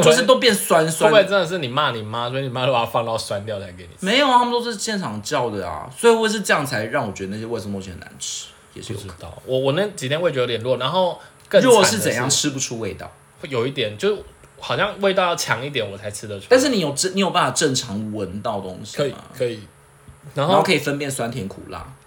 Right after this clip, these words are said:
Speaker 2: 好像还是可以，
Speaker 1: 嗯。
Speaker 2: 只是吃东西会比较没味道。然后而且我那个时候很惨，就是我的舌头两侧
Speaker 1: 嗯。
Speaker 2: 都破了一个大洞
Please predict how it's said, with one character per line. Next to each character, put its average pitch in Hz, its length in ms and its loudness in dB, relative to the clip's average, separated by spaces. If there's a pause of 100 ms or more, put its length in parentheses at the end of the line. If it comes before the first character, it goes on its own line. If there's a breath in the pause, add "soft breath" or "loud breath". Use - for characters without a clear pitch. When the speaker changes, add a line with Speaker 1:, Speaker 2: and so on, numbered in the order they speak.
(300)
Speaker 2:
好 - 160 -4
像 180 160 -4
还 123 120 -4
是 135 140 -10
可 107 200 -8
以， 104 80 -6
Speaker 1:
嗯。 - 20 -8
Speaker 2:
只 - 100 -10
是 180 260 -2 (460)
吃 - 160 -6
东 165 140 -2
西 156 60 -6
会 147 80 -2
比 113 40 -8
较 123 100 -2
没 104 160 -8
味 101 280 -8
道。 - 180 -10 (400 soft breath)
然 135 100 -2
后 175 80 -2
而 175 40 -2
且 165 100 0
我 131 140 0
那 139 100 -4
个 120 140 -2
时 123 100 -8
候 127 80 0
很 110 160 -6
惨， 98 280 -8
就 120 120 -8
是 135 240 -8 (460 loud breath)
我 127 100 -4
的 131 120 2
舌 123 260 -2
头 123 220 -2
两 101 260 -6
侧 107 320 -4 (240)
Speaker 1:
嗯。 110 200 -10 (540)
Speaker 2:
都 135 140 4
破 135 260 -2
了 98 80 -6
一 - 20 -6
个 101 80 -6
大 101 380 -10
洞 - 120 -6